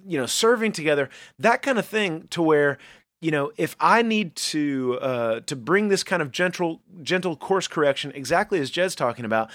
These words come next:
that it makes sense within that context because we have all these other structures in place in a healthy way. In other words, we have a healthy relationship dynamic. So that if I need to say something,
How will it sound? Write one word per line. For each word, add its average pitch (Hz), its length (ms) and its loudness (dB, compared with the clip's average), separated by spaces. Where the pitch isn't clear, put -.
that 170 140 4
it - 80 0
makes 175 320 -2
sense 214 520 2
within 147 300 -4
that 143 180 -2
context 175 540 -2
because 156 240 -6
we 160 80 -2
have 165 220 -2
all 190 240 6
these 180 180 0
other 185 160 6
structures 139 640 -2
in 185 160 4
place 139 340 2
in 147 160 -4
a 135 40 -4
healthy 135 340 -2
way. 143 360 -2
In 170 100 2
other 196 160 6
words, 160 220 4
we 151 220 -2
have 156 600 4
a 123 40 -2
healthy 175 580 0
relationship 139 1000 -2
dynamic. 127 720 -4
So 180 200 4
that 160 200 0
if 156 180 -4
I 208 200 2
need 180 160 -2
to 143 60 -4
say 214 200 -2
something, 147 400 -6